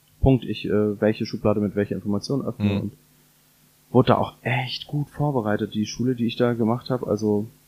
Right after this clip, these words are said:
Speaker 1: ein halbes Jahr hat die, hat es gedauert, bis ich dann auf Sendung ging.
Speaker 2: Mhm.
Speaker 1: Das war schon krass. Also ich bin tatsächlich dafür sehr dankbar, aber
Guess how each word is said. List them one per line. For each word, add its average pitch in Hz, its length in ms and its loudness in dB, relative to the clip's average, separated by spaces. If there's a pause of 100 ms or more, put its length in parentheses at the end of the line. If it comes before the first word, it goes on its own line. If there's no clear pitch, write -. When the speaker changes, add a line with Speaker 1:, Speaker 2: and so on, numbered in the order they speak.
(400)
Speaker 1:
ein 90 280 -2
halbes 107 260 2
Jahr 113 220 2
hat 147 140 -8
die, 131 260 -2
hat 117 100 -8
es - 120 -8
gedauert, 110 260 2
bis 113 140 -6
ich - 40 -14
dann 98 140 0
auf 101 140 -2 (240)
Sendung 113 420 2
ging. 147 300 0 (140)
Speaker 2:
Mhm. 95 280 0 (340)
Speaker 1:
Das 120 260 0
war 110 140 2
schon 95 220 -2
krass. - 380 -8 (600)
Also 107 360 2
ich - 180 -10 (200)
bin 104 400 4 (120)
tatsächlich 131 560 -4
dafür 113 360 4
sehr 92 420 2
dankbar, 92 420 -2 (920)
aber 104 600 2